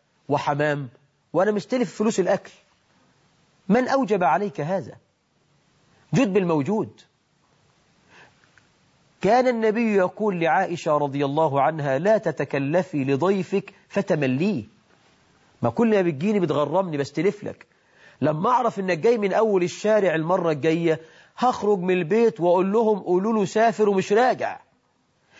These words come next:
إنما لما الأمر يكون سهل ويسير وأجود بالموجود، هرحب بيك في أي وقت. "لا تتكلفوا كثيرًا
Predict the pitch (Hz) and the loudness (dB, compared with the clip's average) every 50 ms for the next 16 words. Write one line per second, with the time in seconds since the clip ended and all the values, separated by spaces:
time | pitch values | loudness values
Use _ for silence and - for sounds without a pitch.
0 | - _ _ 135 139 160 185 208 196 190 175 165 156 143 - 180 185 165 143 123 | -20 _ _ -2 0 0 0 0 0 0 0 -2 -2 -2 -2 -2 -2 -2 -4 -6
1 | 147 131 120 - 151 151 135 - - 131 120 120 131 135 127 123 - - 170 170 | -6 -10 -8 -4 -4 -4 -4 -6 -12 -4 -2 0 2 2 0 -2 -2 -2 0 0
2 | 156 139 - - - - - - 135 143 104 156 139 - 233 247 220 180 175 160 | 0 0 -4 -12 -20 -16 -4 0 0 2 2 0 0 0 -2 0 0 2 0 0
3 | 160 147 147 143 139 120 156 180 170 160 - - - 175 233 247 - - - 208 | 0 2 0 0 0 2 2 2 0 0 -2 -2 0 0 0 0 0 0 -2 -2
4 | 185 170 220 240 - - 208 226 269 269 247 247 277 269 240 - - _ _ - | -2 -2 -6 -6 -2 0 2 2 2 2 2 2 2 2 0 -2 -8 _ _ -20
5 | _ _ _ _ _ _ _ _ _ _ _ _ _ _ _ _ _ _ _ _ | _ _ _ _ _ _ _ _ _ _ _ _ _ _ _ _ _ _ _ _
6 | _ _ _ _ _ - - - - - - - - - 120 143 165 175 - 160 | _ _ _ _ _ -20 -20 -20 -20 -20 -20 -20 -4 -2 2 2 2 2 0 -4
7 | - 147 - - 165 175 160 147 - - 139 127 - 131 127 - 185 190 185 156 | -8 -4 -2 -2 -2 -2 -2 -4 -4 -4 -6 -2 -2 -4 -4 0 0 0 2 2
8 | 135 120 110 | 0 -4 -6